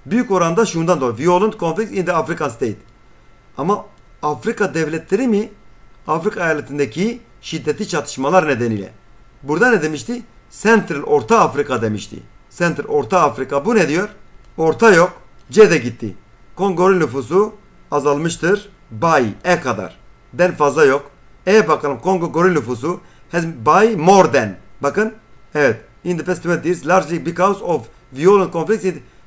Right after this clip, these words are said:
cevabımız Central Africa State, cevabımız Edirne. Edirne arkadaşlar. Aynı. Kırk bire bakalım. Hindistan'ın iki milyar dolarlık film endüstrisi Bollywood bugünkü Mumbai olan Bombay ile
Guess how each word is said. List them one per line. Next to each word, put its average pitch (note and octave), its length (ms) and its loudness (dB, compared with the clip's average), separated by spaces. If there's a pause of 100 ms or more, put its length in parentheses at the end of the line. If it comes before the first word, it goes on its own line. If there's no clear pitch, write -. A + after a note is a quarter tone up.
(160)
cevabımız F#3+ 460 4
Central F#3 280 0
Africa E3 380 -4
State, G3+ 200 2
cevabımız E3+ 340 0
Edirne. C3 420 -2 (380)
Edirne C#3+ 300 2
arkadaşlar. A2 420 -6 (340)
Aynı. C3 220 -2 (560)
Kırk G#3+ 200 -2
bire A3+ 180 6
bakalım. E3+ 340 -2
Hindistan'ın F#3 480 0
iki F#3 260 -6
milyar F3+ 220 0 (800)
dolarlık E3 460 -2
film F#3 320 -2
endüstrisi C3+ 640 -6 (220)
Bollywood D3 600 2 (420)
bugünkü F3 400 -2
Mumbai D3+ 420 0
olan D3+ 300 0
Bombay D#3 420 -2
ile G3 240 -4